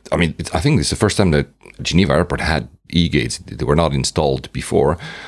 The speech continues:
They're the same ones you find in, uh, Munich and Frankfurt, so they're clearly the same manufacturer. So it's one of those when you,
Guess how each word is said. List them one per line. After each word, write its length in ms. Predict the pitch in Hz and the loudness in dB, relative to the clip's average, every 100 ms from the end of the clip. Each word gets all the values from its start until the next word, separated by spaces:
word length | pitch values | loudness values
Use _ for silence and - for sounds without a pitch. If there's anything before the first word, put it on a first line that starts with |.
| - | -2
They're 120 | 117 | 2
the 100 | 123 | 2
same 200 | - 156 | 4 4
ones 180 | 139 123 | 4 4
you 60 | 120 | 2
find 240 | - 110 | 2 2
in, 220 | 101 95 | 4 4
uh, 120 | 92 85 | 4 4
Munich 320 | 90 95 95 | 4 4 2
and 120 | 82 | 0
Frankfurt, 440 | - 80 - 71 | 0 0 0 -2
so 120 | - 73 | 0 0
they're 180 | 71 69 - | 0 -2 -4
clearly 220 | 95 87 | 0 2
the 80 | 71 | 0
same 440 | - 82 76 73 60 | -2 0 0 -2 -2
manufacturer. 600 | 73 76 71 80 - 69 | -2 0 0 0 0 -4
So 100 | - | -2
it's 120 | 82 90 | -2 0
one 160 | 107 | 2
of 60 | 104 | 4
those 200 | 98 87 | 2 4
when 100 | 87 | 4
you, 200 | 85 78 | 4 2